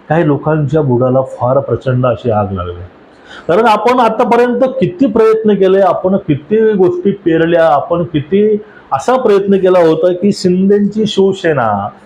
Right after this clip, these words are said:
भाजप हे एकत्रित राहावी म्हणून आपण ज्या प्रकारे घाट घातला होता, आपण अनेक प्रयत्न केले, तरीही शिंदे जागचे हालायलाही तयार नाही. आपण किती नेरेटिव्ह लोकांमध्ये पसरवले, आपण किती नेरेटिव्ह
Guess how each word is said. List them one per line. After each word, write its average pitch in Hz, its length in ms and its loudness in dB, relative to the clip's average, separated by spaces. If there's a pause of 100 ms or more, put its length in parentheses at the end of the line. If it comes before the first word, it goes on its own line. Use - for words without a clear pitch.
(220)
भाजप 143 720 0
हे 143 200 2
एकत्रित 151 500 -2
राहावी 143 300 0
म्हणून 156 280 0
आपण 156 260 0 (420)
ज्या 147 180 2
प्रकारे 170 380 0
घाट 156 360 0
घातला 143 340 0
होता, 98 440 -2 (580)
आपण 165 240 0
अनेक 156 480 0
प्रयत्न 190 480 0
केले, 127 500 0 (680)
तरीही 160 680 0 (500)
शिंदे 156 720 0 (340)
जागचे 127 800 -2 (400)
हालायलाही 135 400 0 (100)
तयार 104 340 0
नाही. 87 260 -8 (600)
आपण 160 260 -2
किती 185 340 -2
नेरेटिव्ह 175 500 2
लोकांमध्ये 170 540 0
पसरवले, 127 720 0
आपण 117 380 0
किती 147 360 -2
नेरेटिव्ह 175 800 0